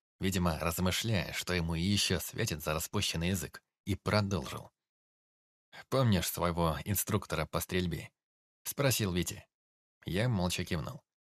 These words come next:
«Так вот, Сергей Петрович говорил с... ну, понимаешь...» и рекомендовал тебя как возможного специалиста для нелегальной и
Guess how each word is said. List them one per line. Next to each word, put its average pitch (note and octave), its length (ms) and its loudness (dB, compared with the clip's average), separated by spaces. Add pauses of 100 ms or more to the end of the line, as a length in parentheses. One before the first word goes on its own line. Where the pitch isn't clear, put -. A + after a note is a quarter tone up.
(540)
«Так G#2 220 2
вот, A2 380 0 (500)
Сергей G2 460 0
Петрович F#2 540 0
говорил F2+ 420 0
с... - 320 -6 (220)
ну, F#2 640 -2 (720)
понимаешь...» G2+ 760 0 (360)
и D#2+ 260 0
рекомендовал G2+ 760 2
тебя A#2 340 0
как - 360 -6
возможного F2+ 720 2
специалиста F2+ 600 -2
для E2 240 -2
нелегальной E2+ 640 0
и D2 240 -6